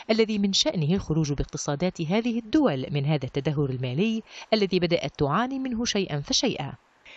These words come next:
إصدار السندات هو ما استقرت عليه دول الخليج كحل أمثل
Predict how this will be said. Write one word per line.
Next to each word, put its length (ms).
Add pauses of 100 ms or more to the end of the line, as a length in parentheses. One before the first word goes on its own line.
(220)
إصدار 280
السندات 560
هو 180
ما 80
استقرت 500
عليه 380
دول 240
الخليج 480
كحل 560
أمثل 400